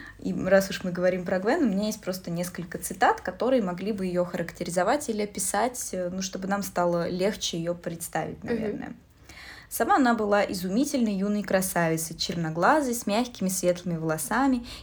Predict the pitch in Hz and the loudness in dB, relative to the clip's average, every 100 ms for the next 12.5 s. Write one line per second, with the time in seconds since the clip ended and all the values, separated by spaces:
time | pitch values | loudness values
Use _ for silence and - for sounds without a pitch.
0 | - 175 175 226 - 214 180 180 175 190 | -2 0 4 2 2 0 4 4 4 0
1 | 185 170 - 170 147 147 - - 170 160 | -2 -2 -2 -2 -2 -2 -4 -2 -2 -2
2 | 156 156 185 311 302 208 226 294 226 170 | -4 -2 2 2 0 0 2 2 2 0
3 | 240 190 170 180 190 180 175 160 170 160 | -2 0 -2 -2 -4 -4 -4 -2 -2 -2
4 | 127 - - _ _ _ _ - 190 196 | -4 -6 -12 _ _ _ _ -12 -8 -8
5 | 180 175 - - 135 131 143 - - - | -8 -10 -10 -8 -8 -6 -4 -6 -6 -14
6 | 233 208 214 202 233 - 185 226 277 277 | -14 -12 -10 -10 -10 -10 -4 0 4 4
7 | 277 285 - _ _ _ _ _ - _ | 4 -4 -18 _ _ _ _ _ -20 _
8 | _ _ - _ _ _ _ _ _ _ | _ _ -20 _ _ _ _ _ _ _
9 | _ _ _ _ _ _ _ - - _ | _ _ _ _ _ _ _ -20 -20 _
10 | 180 180 202 196 185 170 165 185 196 190 | -4 2 2 2 0 -2 -4 2 2 2
11 | 180 175 175 175 180 - 165 175 - 165 | -4 -6 -4 -2 -2 -4 -4 -4 -4 -6
12 | 165 180 170 165 | -6 -2 0 0